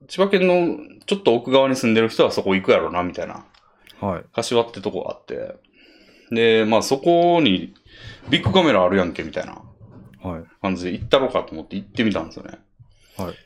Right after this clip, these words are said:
Speaker 1: で、目的は結構いっぱい兼ねてて、あの、まず、柏に将棋センターがあるんですよ。
Speaker 2: はあ。
Speaker 1: だから、将棋の道場みたいなとこですね。
Speaker 2: はいはいはい。
Speaker 1: で、結構由緒正しくて、
Speaker 2: へ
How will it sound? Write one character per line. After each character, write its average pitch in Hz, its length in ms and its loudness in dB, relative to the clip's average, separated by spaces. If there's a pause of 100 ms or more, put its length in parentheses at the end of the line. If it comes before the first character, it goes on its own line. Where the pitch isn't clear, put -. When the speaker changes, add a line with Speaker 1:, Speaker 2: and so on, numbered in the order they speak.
Speaker 1:
で、 101 80 0
目 - 200 2
的 202 280 0
は 165 100 4
結 190 220 0
構 - 120 2
い 95 60 4
っ - 40 -8
ぱ 120 180 4
い - 60 -2
兼 92 120 -4
ね 87 80 -4
て 95 140 -4
て、 67 340 -10 (640)
あ 87 100 -10
の、 82 120 -6
ま 139 140 4
ず、 98 280 -4
柏 185 340 2
に 175 60 2
将 196 240 2
棋 190 120 2
セ 196 120 4
ン 170 120 2
タ 87 100 0
ー 80 80 0
が 80 80 -2
あ 80 40 -4
る 80 60 -8
ん 78 60 -10
で - 20 -14
す - 100 -12
よ。 - 200 -16 (640)
Speaker 2:
は 110 340 4
あ。 - 20 -20 (260)
Speaker 1:
だ 92 60 -2
か 90 40 0
ら、 85 60 -6
将 110 180 2
棋 117 100 2
の 110 100 4
道 123 260 4
場 87 160 -4
み 80 120 -10
た 90 80 -10
い 78 40 -10
な 78 40 -16
と - 100 -14
こ 76 80 -14
で - 60 -18
す - 80 -16
ね。 - 120 -18 (520)
Speaker 2:
は 98 100 -4
い - 20 -4
は 82 60 -6
い - 40 -10
は 87 120 -10
い。 - 20 -12
Speaker 1:
で、 117 80 -6
結 101 120 2
構 107 100 4
由 156 160 4
緒 104 140 2
正 98 240 0
し - 80 -6
く - 120 -18
て、 - 80 -14
Speaker 2:
へ - 40 -10